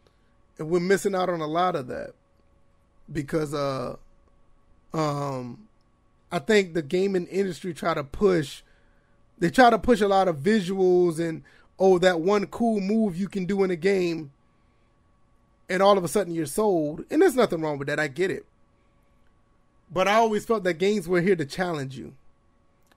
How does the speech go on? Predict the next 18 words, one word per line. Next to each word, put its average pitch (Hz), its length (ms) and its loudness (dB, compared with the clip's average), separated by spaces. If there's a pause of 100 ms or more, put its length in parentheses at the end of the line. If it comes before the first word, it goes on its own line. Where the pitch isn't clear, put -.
I 160 80 -4
always 196 280 4
felt 196 240 -4
that 175 180 -4
games 180 380 -2
was 170 180 -4
here 180 300 0
to, 165 520 -8 (440)
um, 143 640 -6 (2000)
games 196 240 4
were 196 80 0
here 202 160 6
to 170 160 4
test - 400 -2
your, 170 260 0
uh, 151 200 -10
hand-eye 175 400 0
coordination. 139 800 -8